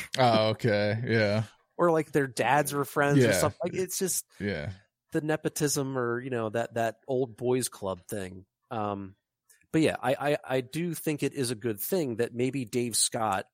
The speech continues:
Speaker 2: tried to put in place hockey people that will make good decisions and realize he made all, or he hired all of the wrong hockey people and decided,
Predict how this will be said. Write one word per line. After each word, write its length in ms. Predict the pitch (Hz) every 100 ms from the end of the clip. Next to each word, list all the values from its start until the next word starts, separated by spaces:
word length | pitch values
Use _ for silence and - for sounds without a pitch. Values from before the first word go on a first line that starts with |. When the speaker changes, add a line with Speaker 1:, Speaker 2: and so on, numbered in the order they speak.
| _ _ _ -
Speaker 2:
tried 400 | - 131 127 135
to 80 |
put 200 | - 139 123
in 120 | 120
place 540 | - 110 101 - - -
hockey 460 | - - 127 - 113
people 360 | 127 - 113
that 140 | 107 120
will 120 | 107
make 240 | 107 107 -
good 140 | 107
decisions 720 | 104 - 113 117 151 160 - - _ _ _ -
and 160 | 113 110
realize 720 | 120 113 107 101 - - -
he 180 | - 117
made 200 | 110 107
all, 280 | 101 98 -
or 160 | 120 104
he 140 | 107
hired 320 | 104 107 104 -
all 220 | 101 117
of 120 | 104
the 100 | 107
wrong 340 | 101 107 147 131
hockey 320 | 104 95 101
people 460 | - 98 104 104 -
and 120 | 113
decided, 540 | 107 - 107 98 101